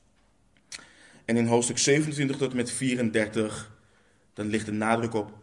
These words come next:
de keuze die ze gaan st-, eh, die, die voor hun ligt. Of je kiest gehoorzaamheid of ongehoorzaamheid. Je kiest voor leven of je kiest voor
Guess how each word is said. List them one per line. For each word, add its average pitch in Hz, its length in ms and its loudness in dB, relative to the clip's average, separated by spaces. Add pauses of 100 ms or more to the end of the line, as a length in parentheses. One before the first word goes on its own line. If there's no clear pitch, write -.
(520)
de 107 200 -8
keuze 127 640 0
die 110 120 -6
ze 117 120 -6
gaan 101 160 -8
st-, - 140 -8
eh, 101 160 -2
die, 110 220 -2 (240)
die 110 140 -2
voor 117 260 0
hun 104 160 -8
ligt. 95 220 -14 (560)
Of 147 220 2
je 156 120 -4
kiest 151 260 -2
gehoorzaamheid 113 1000 -2 (320)
of 123 260 4
ongehoorzaamheid. 101 960 -6 (380)
Je 101 100 -10
kiest 110 220 -4
voor 113 140 -4
leven 127 680 0 (280)
of 104 140 -14
je 110 80 -14
kiest - 320 -10
voor 101 340 -6